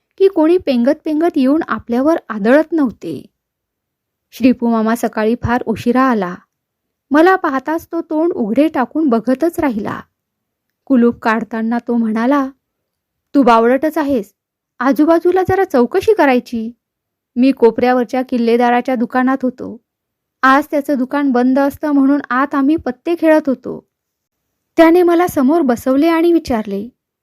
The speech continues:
"का आलास तू? पत्र नाही, काही नाही.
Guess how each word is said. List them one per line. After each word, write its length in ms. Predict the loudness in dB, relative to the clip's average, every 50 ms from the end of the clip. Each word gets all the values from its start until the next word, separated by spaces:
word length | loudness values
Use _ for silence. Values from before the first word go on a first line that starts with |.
| _ _ _ _ _ _ _ _ _
"का 100 | 2 4
आलास 420 | 4 4 4 2 2 0 -4 -6 -8
तू? 300 | -6 -4 -2 -2 -4 -6 -8 _ _ _ _ _ _ _ -6
पत्र 300 | -6 -4 -2 -2 0 0
नाही, 360 | 2 0 2 2 2 2 2
काही 340 | 2 0 0 0 2 2 0
नाही. 480 | 0 0 0 0 0 0 0 -2 -4